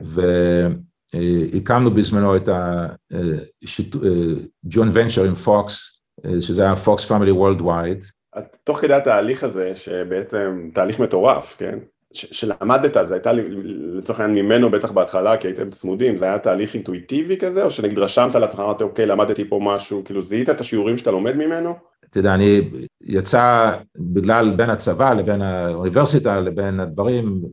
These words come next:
Speaker 1: הגעתי לגיל שלושים, וניסיון העבודה הכי ארוך שלי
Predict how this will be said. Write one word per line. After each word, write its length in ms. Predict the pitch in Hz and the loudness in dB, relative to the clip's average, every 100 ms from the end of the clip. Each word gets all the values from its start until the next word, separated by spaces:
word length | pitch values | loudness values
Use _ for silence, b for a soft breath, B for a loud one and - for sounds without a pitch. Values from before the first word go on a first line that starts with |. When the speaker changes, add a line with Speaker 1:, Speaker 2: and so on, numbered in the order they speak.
| - | -10
Speaker 1:
הגעתי 500 | 92 92 113 117 107 | -4 0 2 4 4
לגיל 240 | 101 113 | 4 2
שלושים, 520 | 104 101 87 120 117 92 | 0 -2 0 0 0 0
וניסיון 540 | 98 95 92 - 117 | -2 0 -2 -2 0
העבודה 300 | 113 101 107 | 0 0 0
הכי 200 | 98 - | 0 0
ארוך 260 | 107 110 123 | 0 0 -2
שלי 340 | 120 90 87 | -4 -6 -6